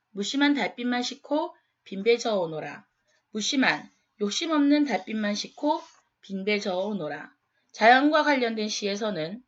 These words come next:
무심하다는 말은 욕심 없다는 의미로 해석되는 경우가 많습니다. 달빛은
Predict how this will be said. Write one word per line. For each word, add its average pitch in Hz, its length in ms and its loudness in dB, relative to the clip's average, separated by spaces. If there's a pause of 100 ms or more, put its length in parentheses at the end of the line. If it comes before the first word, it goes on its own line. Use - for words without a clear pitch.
(260)
무심하다는 294 720 2
말은 247 360 0
욕심 294 340 -4
없다는 226 400 -2
의미로 175 340 -6
해석되는 247 460 -6
경우가 185 280 -4
많습니다. 156 760 -10 (500)
달빛은 233 720 -4